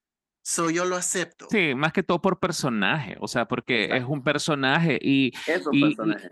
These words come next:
Speaker 2: ajá, y, y como él se mostró tal como es, entonces la gente lo quiso por ello. Vaya, y quiero un-, y tengo una pregunta para Eduardo. ¿Qué es lo que te ha dejado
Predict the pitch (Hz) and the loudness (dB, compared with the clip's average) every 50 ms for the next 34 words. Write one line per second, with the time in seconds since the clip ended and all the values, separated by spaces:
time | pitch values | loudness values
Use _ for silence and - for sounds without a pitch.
0 | - - 165 175 165 180 170 175 190 - - 175 175 170 - 156 156 156 151 - | -4 -2 0 0 2 4 4 4 2 2 0 0 0 2 2 2 2 2 0 -2
1 | 170 156 165 - - 185 175 175 160 - - 180 175 175 - - 165 - - 160 | -2 -2 -2 -4 -4 -4 -6 -6 -8 -8 -6 -4 -4 -4 -6 -8 -10 -2 0 0
2 | 156 151 _ _ _ - 175 170 175 180 180 175 180 202 185 185 160 175 151 151 | 0 -2 _ _ _ -4 -2 0 0 0 2 2 0 0 -2 -2 -2 -2 0 0
3 | 160 160 160 151 143 147 143 131 - 165 147 - - - 147 147 143 143 - - | 2 2 2 2 2 0 -2 -4 -2 -2 -2 -2 -2 0 2 2 2 2 0 -4
4 | - - 139 - - 143 143 175 202 196 170 120 - - 139 151 139 123 113 - | -4 -4 -6 -6 -2 0 2 4 4 4 2 0 -2 -2 0 2 2 2 2 0
5 | - - 127 - 151 147 143 147 147 151 143 - 151 139 139 143 147 143 - 139 | -4 -10 -4 -2 0 0 0 0 -2 -2 -2 0 0 -2 0 0 -2 -2 0 0
6 | 131 131 131 123 135 120 - 123 120 120 127 139 143 139 135 123 120 110 - - | 0 0 0 -2 -2 -2 0 0 2 4 4 4 4 2 2 -2 -4 -6 -6 -14
7 | - - - _ - 151 151 160 180 180 - 180 - - 160 151 151 156 147 151 | -18 -18 -14 _ -2 0 2 2 2 0 0 -4 -2 0 2 2 4 4 4 6
8 | 151 151 151 156 160 170 - | 6 6 6 6 4 2 0